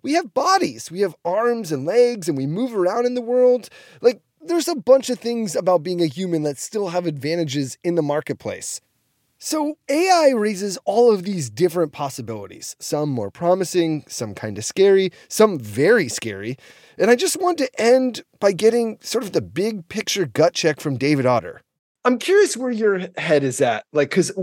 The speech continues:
wh-, where are you? 'Cause you seem hopeful that it could rebuild the middle class if we,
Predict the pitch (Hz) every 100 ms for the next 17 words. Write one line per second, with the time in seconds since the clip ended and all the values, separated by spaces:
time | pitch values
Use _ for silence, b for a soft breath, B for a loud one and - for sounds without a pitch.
0 | 185 233 196 233 - - 175 247 294 269
1 | 254 - 185 165 127 135 165 160 123 120
2 | - - 170 170 175 240 185 202 226 202
3 | 208 190 170 160 151 143 190 165 170 151
4 | 160 151 147 139 123 165 156 139 139 135
5 | 123